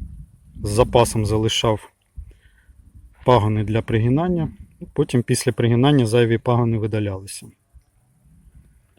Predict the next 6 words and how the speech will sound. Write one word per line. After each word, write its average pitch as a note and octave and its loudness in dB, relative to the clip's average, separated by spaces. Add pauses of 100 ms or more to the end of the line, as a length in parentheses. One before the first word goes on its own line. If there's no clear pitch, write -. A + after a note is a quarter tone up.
(960)
Пригинати C3 2
починаємо B2 0
не C3+ 4
раніше A#2+ 2
п'ятнадцятого G#2+ -4
травня. D#3 0